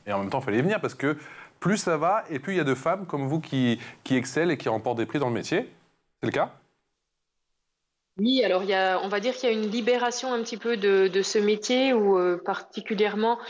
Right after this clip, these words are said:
Speaker 2: on trouvait beaucoup d'épouses de chefs qui, euh, qui devenaient en salle, en tout cas directrices de salle ou, euh, maîtresses de maison.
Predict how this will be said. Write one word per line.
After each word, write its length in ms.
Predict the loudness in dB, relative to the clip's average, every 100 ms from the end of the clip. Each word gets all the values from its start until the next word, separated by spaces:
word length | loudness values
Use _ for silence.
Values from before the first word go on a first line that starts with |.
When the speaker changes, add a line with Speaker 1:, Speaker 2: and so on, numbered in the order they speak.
| -10 -6
Speaker 2:
on 80 | -4
trouvait 240 | 0 0
beaucoup 300 | 0 -4 -2
d'épouses 400 | -2 -2 -4 0
de 80 | 0
chefs 340 | 2 0 -2
qui, 260 | -6 0 2
euh, 120 | 2
qui 160 | 0 -2
devenaient 720 | -2 0 0 2 0 -2 -8 -18 -20 -6
en 140 | -4 -2
salle, 260 | -2 -2
en 80 | -2
tout 140 | -6
cas 180 | -2 -2
directrices 440 | 0 -2 -2 -4 -4
de 100 | -2
salle 280 | -2 -2
ou, 200 | 0 2
euh, 120 | 2 2
maîtresses 380 | -2 0 -2
de 80 | 0
maison. 320 | 0 0 -2